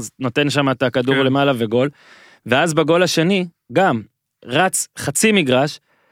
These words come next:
Speaker 1: ושגיא כהן, האזנתי לשידור, ואני מפרגן לו על ה-, הוא, הוא נגע בזה בדיוק בנקודה, שהוא רץ בעוצמה, ואז פתאום נגיעה קלה ב-,
Speaker 2: יש לו
Speaker 1: ברגל
Speaker 2: את זה הרבה
Speaker 1: שמאל,
Speaker 2: פעמים, נכון.
Speaker 1: מחזירים לו את הכדור, והוא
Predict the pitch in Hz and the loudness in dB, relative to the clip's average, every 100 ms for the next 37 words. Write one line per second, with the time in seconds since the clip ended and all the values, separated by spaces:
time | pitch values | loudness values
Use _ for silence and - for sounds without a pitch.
0 | _ _ - 117 127 123 123 123 117 131 | _ _ -4 0 2 4 4 2 0 0
1 | 131 175 185 147 123 113 123 147 143 127 | 0 0 2 2 0 -2 -2 -2 -2 -2
2 | 117 117 147 135 113 110 107 107 92 - | -4 -2 -2 -2 -2 -2 -2 -4 -6 -12
3 | _ _ _ _ - 110 117 127 127 160 | _ _ _ _ -10 -8 -4 -2 0 2
4 | 151 123 113 107 107 107 - _ _ _ | 2 2 0 0 -2 -4 -8 _ _ _
5 | - 113 - 127 120 165 185 139 127 156 | -14 -8 -2 0 2 2 2 0 -2 -2
6 | 156 151 143 131 110 110 101 107 151 165 | 0 -2 -2 -2 -2 -4 -8 -4 -4 -2
7 | - 151 123 - - 120 123 180 - _ | -2 -2 -2 -4 -2 0 0 0 -6 _
8 | _ _ _ 131 147 160 170 151 143 135 | _ _ _ -6 -4 -2 -2 -2 -4 -8
9 | 127 143 151 - 131 139 131 123 120 120 | -4 -2 -2 -2 -2 -2 -2 -2 0 0
10 | 117 117 131 147 143 135 147 190 135 123 | -2 -2 0 0 0 2 2 2 2 -2
11 | 117 113 - 131 123 127 143 190 208 180 | -8 -10 -2 -2 0 0 2 2 2 0
12 | 147 135 185 208 139 143 | 0 2 2 2 0 -2